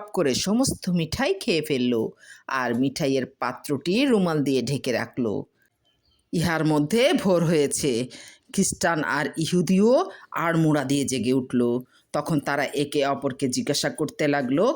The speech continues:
কে কেমন স্বপ্ন দেখেছে। প্রথমে খ্রিস্টান বলতে আরম্ভ করল,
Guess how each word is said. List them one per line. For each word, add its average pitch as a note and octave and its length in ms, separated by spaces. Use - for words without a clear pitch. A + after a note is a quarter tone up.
কে C4+ 120
কেমন G3+ 280
স্বপ্ন C#3 440
দেখেছে। B2 580
প্রথমে C#3+ 360
খ্রিস্টান C3+ 500
বলতে B2+ 280
আরম্ভ B2+ 460
করল, A#2+ 420